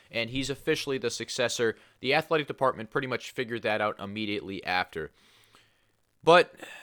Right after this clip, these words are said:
let's, let's sort of circle back here to the important thing. Coach K has one more year to go against Boeheim in the Dome, and it's one more year for Syracuse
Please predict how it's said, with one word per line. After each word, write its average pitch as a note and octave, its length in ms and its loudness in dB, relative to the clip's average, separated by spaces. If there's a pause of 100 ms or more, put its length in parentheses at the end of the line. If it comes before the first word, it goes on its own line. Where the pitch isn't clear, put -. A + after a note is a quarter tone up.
(140)
let's, - 280 0
let's G#3 200 2
sort F#3+ 180 2
of C#3+ 80 0
circle C#3 300 -2
back G#2+ 280 0
here G2 160 -2
to E2 320 -4
the G2 120 -6
important F2 480 -6
thing. - 220 -20 (100)
Coach F#3 260 2
K B2+ 380 6 (1300)
has A2+ 300 0
one C3 380 4
more E3 220 0
year G#2 460 0 (760)
to B2+ 100 -4
go C3 240 4
against A#2+ 300 -2
Boeheim G2+ 460 0
in F#2 40 -8
the F2+ 100 -8
Dome, D#2 300 -6
and F2 80 -6
it's - 180 -6
one C#3 260 2
more E3 240 2
year B2 260 0
for - 140 -8
Syracuse C#3 800 -2